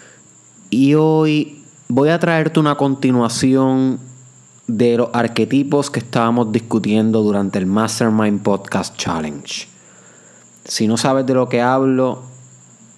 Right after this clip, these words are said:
puedes escuchar el episodio normal, pero te recomiendo que luego que se acabe vayas al episodio del arquetipo del guerrero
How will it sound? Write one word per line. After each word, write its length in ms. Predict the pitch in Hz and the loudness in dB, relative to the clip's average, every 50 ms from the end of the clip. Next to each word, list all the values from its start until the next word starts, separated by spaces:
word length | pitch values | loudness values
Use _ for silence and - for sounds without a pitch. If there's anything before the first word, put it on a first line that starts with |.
| _ _ _ _ _ _ | _ _ _ _ _ _
puedes 260 | - 151 156 165 151 | 0 2 2 2 0
escuchar 420 | 165 - - 160 147 - 151 143 143 | -2 0 -2 -2 0 2 0 0 2
el 80 | 143 | 2
episodio 580 | 139 131 - 123 117 - 127 123 127 127 127 120 | 0 0 -2 -4 -2 0 0 2 2 2 2 2
normal, 540 | 113 107 95 90 92 95 95 95 95 87 - - - - - - - - _ _ | 2 0 0 0 -2 -2 -2 -2 -4 -6 -8 -12 -20 -20 -20 -20 -20 -20 _ _
pero 200 | - 123 120 120 | 0 0 0 2
te 80 | 107 117 | 0 0
recomiendo 640 | 113 117 110 123 123 131 147 160 170 175 165 151 123 | 0 0 0 0 0 2 2 2 2 2 0 0 0
que 100 | 127 117 | 0 0
luego 280 | 113 117 131 147 156 | 2 2 2 2 0
que 80 | 160 160 | 0 -2
se 100 | 160 165 | -2 -4
acabe 480 | 143 - 139 135 139 139 135 127 110 | -2 -2 0 0 0 0 0 0 0
vayas 320 | 104 107 107 113 123 127 101 | 0 0 0 0 0 0 0
al 140 | 131 127 131 | 0 0 0
episodio 500 | 123 131 127 127 - 135 139 139 139 131 | 0 -2 -2 0 0 0 2 2 2 2
del 120 | 120 110 | 2 0
arquetipo 580 | 104 101 101 - 113 92 107 123 120 - 135 127 | 0 -2 -2 -2 -2 0 0 0 0 2 2 2
del 160 | 113 101 92 | 0 0 -2
guerrero 680 | 90 95 98 101 110 127 139 151 156 160 170 165 - | -2 -2 0 0 0 0 2 0 0 -2 -2 -4 -10